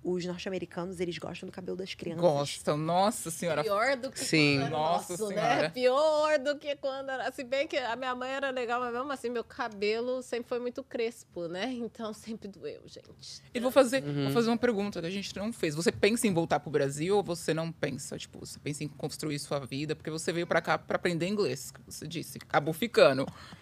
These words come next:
Speaker 2: Você
Speaker 4: É, e
Speaker 2: tem
Speaker 4: agora?
Speaker 2: É,
Speaker 1: E agora,
Speaker 2: exatamente.
Speaker 1: né?
Speaker 2: E agora? A Flávia hoje, a Flávia de hoje, ela pensa em retornar?
Speaker 1: Então, eu vejo assim,
Speaker 2: Não
Speaker 1: eu
Speaker 2: pensando.
Speaker 1: penso no retorno mais velha.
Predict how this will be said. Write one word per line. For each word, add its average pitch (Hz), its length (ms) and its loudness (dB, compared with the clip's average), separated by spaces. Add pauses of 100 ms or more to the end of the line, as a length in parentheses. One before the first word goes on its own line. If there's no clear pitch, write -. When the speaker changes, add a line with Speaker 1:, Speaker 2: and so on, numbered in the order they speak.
(220)
Speaker 2:
Você 185 220 6
Speaker 4:
É, - 0 -
e - 40 8
Speaker 2:
tem 226 340 8
Speaker 4:
agora? 156 440 6 (220)
Speaker 2:
É, 202 80 8
Speaker 1:
E 202 200 10
agora, 180 100 6
Speaker 2:
exatamente. 196 720 8
Speaker 1:
né? 175 160 -4
Speaker 2:
E 208 120 4
agora? 160 360 6
A - 20 2
Flávia 165 420 4
hoje, 170 320 0 (160)
a 170 60 2
Flávia 190 300 6
de 202 120 2
hoje, 139 560 2
ela 165 200 -2
pensa 156 440 -2
em 156 160 -8
retornar? 156 760 -4 (320)
Speaker 1:
Então, 175 600 -8
eu 233 240 6
vejo 196 380 0
assim, 175 400 -6
Speaker 2:
Não 160 80 0
Speaker 1:
eu 196 80 4
Speaker 2:
pensando. 170 160 2 (140)
Speaker 1:
penso 247 260 -4
no 240 60 0
retorno 214 580 -2 (320)
mais 226 240 0
velha. 151 400 4